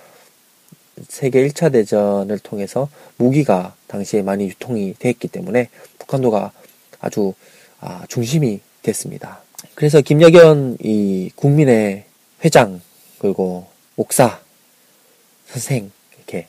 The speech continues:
김여견 목사님은, 어, 명동학교와 명동교회를 중심으로, 어, 독립운동을 위한 교육을, 아, 만들어 나갔고,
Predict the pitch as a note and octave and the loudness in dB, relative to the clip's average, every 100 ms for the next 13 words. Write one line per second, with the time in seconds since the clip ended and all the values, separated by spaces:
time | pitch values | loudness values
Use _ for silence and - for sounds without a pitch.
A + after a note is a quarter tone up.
0 | - G#2 G#2+ G#2 G#2+ G2+ F#2 - - F#2+ | -10 -2 0 2 2 0 -8 -14 -14 -10
1 | G2 G2 A#2+ G#2+ - _ - - - - | -6 -2 -2 -2 -12 _ -20 -20 -20 -20
2 | _ _ G2 F#2 F2+ - F2 G#2+ _ G#2 | _ _ -16 -16 -16 -18 -20 -20 _ -6
3 | A2 C3 B2+ B2+ G#2+ G2 G2+ G#2 A2+ A#2 | 0 0 2 4 4 4 -2 -2 2 2
4 | A#2 G2 G2+ G#2 G#2+ G#2+ G#2+ - _ _ | 2 0 -6 -6 -4 -2 -2 -6 _ _
5 | _ F#2+ F2+ - A#2+ C3+ B2 - _ _ | _ -8 -8 -4 0 0 0 -8 _ _
6 | - B2 C#3 A#2+ G2+ F#2+ F#2 A#2+ A#2+ A2+ | -4 2 4 4 0 -2 -2 2 2 4
7 | F#2+ G2+ B2+ - - - _ G2+ F#2 F#2 | 0 0 -6 -16 -20 -20 _ -16 -14 -12
8 | F2+ F#2+ A2 F#2+ F2 - - A#2 | -10 2 2 2 -6 -10 -2 -2